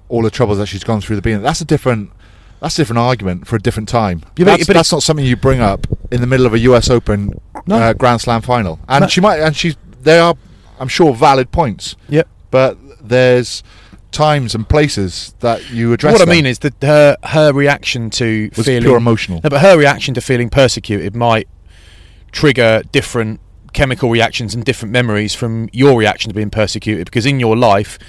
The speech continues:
Speaker 2: you've been persecuted very, very little, as have I, 'cause we're very privileged. Now, she's been persecuted a lot from a young age, so she's wonderful and dominant and fantastic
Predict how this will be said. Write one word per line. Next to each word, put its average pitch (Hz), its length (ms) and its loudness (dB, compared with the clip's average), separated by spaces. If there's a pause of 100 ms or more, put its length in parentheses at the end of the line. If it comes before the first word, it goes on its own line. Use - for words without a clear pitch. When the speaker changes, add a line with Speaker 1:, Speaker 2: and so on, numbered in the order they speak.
(260)
Speaker 2:
you've 131 180 2
been 113 160 -4
persecuted 104 600 -2
very, 120 280 2
very 113 240 4
little, 101 380 -2
as 113 140 0
have 107 120 0
I, 98 200 0
'cause 101 160 -10
we're 110 140 0
very 104 180 0
privileged. 101 500 -4 (500)
Now, 117 300 0
she's 156 240 0
been 123 140 -6
persecuted 120 480 0
a 120 80 2
lot 147 220 4
from 120 120 -10
a 113 40 -4
young 123 260 0
age, 107 440 -4 (440)
so 117 160 -2
she's 123 280 -2 (280)
wonderful 139 480 2
and 101 100 -6
dominant 110 460 0
and 110 180 -8
fantastic 107 800 -6